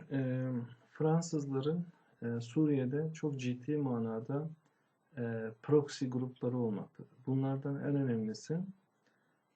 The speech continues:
e, Suriye'deki Arap Alevileri ve Lübnan'da yaşayan, e, Katolik Maruni Hristiyanlar.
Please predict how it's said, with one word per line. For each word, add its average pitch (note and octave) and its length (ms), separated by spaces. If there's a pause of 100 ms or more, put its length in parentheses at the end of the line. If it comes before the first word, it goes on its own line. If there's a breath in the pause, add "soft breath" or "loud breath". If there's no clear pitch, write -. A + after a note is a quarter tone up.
(140)
e, A#2+ 60 (920)
Suriye'deki C#3 800
Arap B2+ 360
Alevileri D3+ 680 (320)
ve B2 160
Lübnan'da C3 480
yaşayan, B2+ 520 (280)
e, A#2 200 (300)
Katolik C3+ 720 (100)
Maruni B2 480
Hristiyanlar. A2+ 1000